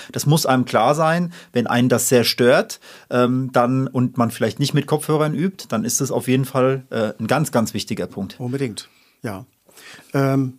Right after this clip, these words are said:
Speaker 2: ich finde auch wichtig, dieses Lautsprechersystem einfach mal zu hören, weil das haben wir als Feedback sehr oft zurückbekommen von euch,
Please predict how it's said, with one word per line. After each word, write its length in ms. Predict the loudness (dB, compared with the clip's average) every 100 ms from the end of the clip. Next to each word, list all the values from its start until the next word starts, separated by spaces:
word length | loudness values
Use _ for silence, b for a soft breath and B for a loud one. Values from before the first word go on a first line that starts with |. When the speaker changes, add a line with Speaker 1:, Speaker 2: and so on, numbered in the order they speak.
| -8
Speaker 2:
ich 140 | -4
finde 180 | 0 0
auch 100 | 0
wichtig, 320 | -2 -6 -8
dieses 500 | -8 -6 -4 -6 -10 -10
Lautsprechersystem 1080 | -6 -4 -4 -4 -4 -2 -4 -4 -4 -2 -2
einfach 220 | -4 -4
mal 140 | -4 -4
zu 180 | -4 -2
hören, 340 | -2 -2 -4
weil 120 | -4
das 220 | -2 -2
haben 200 | 0 -2
wir 340 | 0 2 2 0 B B B
als 180 | -2
Feedback 460 | 0 -2 2 0 0
sehr 340 | 0 2 2
oft 240 | 0 -4 -2
zurückbekommen 540 | -4 -2 -4 0 0
von 140 | 0 -6
euch, 300 | -6 -8